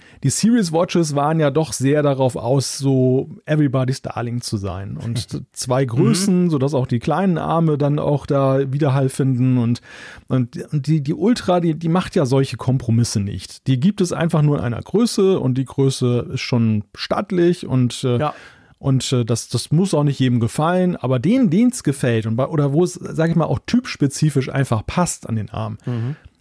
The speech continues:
Speaker 1: da ist es halt wirklich dann auch, ja, finde ich schon so ein, so ein Ding, ne? Das ist halt
Speaker 2: Ja.
Speaker 1: echt so was anderes mal. Und das,
Speaker 2: Ja.
Speaker 1: und, und deshalb war die mir eigentlich von Anbeginn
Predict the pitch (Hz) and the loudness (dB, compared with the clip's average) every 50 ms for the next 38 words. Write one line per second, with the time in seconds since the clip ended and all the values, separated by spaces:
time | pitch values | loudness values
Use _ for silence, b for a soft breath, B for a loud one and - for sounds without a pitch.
0 | _ _ - 131 131 151 170 175 185 - 170 165 170 165 - 160 165 - 175 165 | _ _ -2 0 0 0 0 0 0 2 2 2 2 0 0 -2 0 0 0 0
1 | - 165 151 156 151 151 151 151 - - - - 147 156 156 143 - - - - | 2 0 2 2 4 4 2 2 0 -2 -2 0 2 2 2 0 -4 -10 -18 -18
2 | 165 170 - _ _ _ - - 123 147 165 151 - - - 165 165 160 160 - | -18 -18 -18 _ _ _ -8 -4 -2 -2 -2 -4 -4 -2 0 2 2 2 0 -2
3 | - - 180 190 196 175 - - - 147 - - _ _ _ _ _ _ _ _ | -2 -2 0 0 0 0 -4 -8 -16 -20 -20 -20 _ _ _ _ _ _ _ _
4 | _ _ - 151 151 147 135 127 127 139 165 160 151 143 247 277 226 131 107 110 | _ _ -2 -2 0 0 -2 -4 -4 0 0 2 2 2 2 2 2 2 2 2
5 | 160 240 294 - - 147 - 202 - - 180 180 156 139 190 185 - - 208 190 | 0 0 -2 -4 -4 -4 -2 -2 -2 -2 -2 -2 0 -2 -2 -2 -2 -2 -2 0
6 | 175 180 165 - - 180 208 208 160 - - 107 - - 107 101 101 - - 90 | 0 0 0 0 2 2 2 2 2 2 0 -4 -4 -4 -6 -6 -6 -8 -10 -12
7 | - - - 127 127 117 - - B B B 127 - - - - 233 - - - | -10 -8 -6 -2 -2 -2 -4 -6 B B B -10 -8 -6 -6 -6 -4 -4 -4 -2
8 | 143 165 - 240 202 170 170 165 175 185 175 165 170 - - 139 165 190 196 196 | -2 0 0 0 0 0 0 2 2 2 2 2 2 0 0 0 2 2 2 2
9 | 185 - 175 143 - - 160 185 190 185 156 123 143 156 175 180 185 | 0 -2 -4 -4 -2 0 2 2 2 2 2 2 2 2 2 2 0